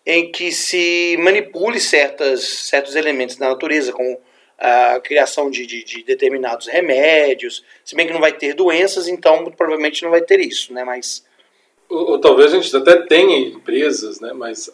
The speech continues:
Speaker 2: a maneira delas agirem vai ser de forma muito melhor do que atualmente, muito mais sustentável,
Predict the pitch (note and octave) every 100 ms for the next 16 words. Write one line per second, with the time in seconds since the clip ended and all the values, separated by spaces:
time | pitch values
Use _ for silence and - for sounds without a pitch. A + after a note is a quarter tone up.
0 | - - - A#2 A#2+ A#2+ A#2+ C#3+ F3+ D3+
1 | B2+ B2+ A#2 - A#2 - - - - F#3
2 | G3 F3 E3+ - D3+ - - - B2+ D#3
3 | E3+ F3+ F#3 - _ _ - - - F3+
4 | F3 F3 F#3 F#3 B2 A#2+ C#3 - _ _
5 | _ _ _ _ _ C#3+ C#3 - C3 C#3+
6 | C3+ B2 A#2+ B2 A#2+ A#2 A2 A#2+ A#2 -
7 | A#2 B2 A#2 - A#2 A#2+ B2 A2+ A#2 A2
8 | A2+